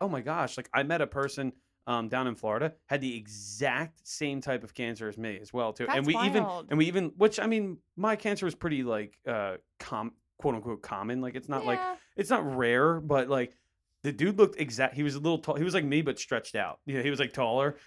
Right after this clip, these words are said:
Speaker 1: you know, but bald, facial hair. And he was like, I was like, "Yeah, you know, I got sick in twenty seventeen." He's like, "I got sick in twenty, I think, fifteen." I was like, "What'd you have?" He's like, "I had diffuse B cell lymphoma." I was like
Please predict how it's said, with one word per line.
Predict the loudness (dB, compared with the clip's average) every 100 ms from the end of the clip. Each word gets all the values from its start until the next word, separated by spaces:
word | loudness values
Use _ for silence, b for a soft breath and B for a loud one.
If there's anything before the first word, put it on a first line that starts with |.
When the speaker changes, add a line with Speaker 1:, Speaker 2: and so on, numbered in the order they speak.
| B
Speaker 1:
you | 2
know, | 4
but | 2 2
bald, | 4 4 2 0
facial | -2 -2 -2
hair. | -2 -2 b b
And | -2
he |
was | 0 0
like, | -4 -2
I | -2
was | -2
like, | -4
"Yeah, | 0 2
you | 2
know, | 2
I | 2
got | 2 -2
sick | -2 -4 -2
in | -2
twenty | -2
seventeen." | -2 -2 -2 -2 -4
He's | -4 -6
like, | -6 -10 _ _
"I | -2
got | 0 0
sick | -2 -4
in | -4
twenty, | -4 -2 0 -2 -4
I | -4
think, | -4 -6
fifteen." | -6 -4 -4 -4
I | -4
was | -4
like, | -6 -6 _ _ _
"What'd | -6 -2
you | 4
have?" | 6 6 2
He's | -4
like, | -6 -4
"I | 2
had | 2
diffuse | 0 -6 -6 -4
B | -6
cell | -2 0
lymphoma." | 0 0 0 0
I |
was | -2
like | -4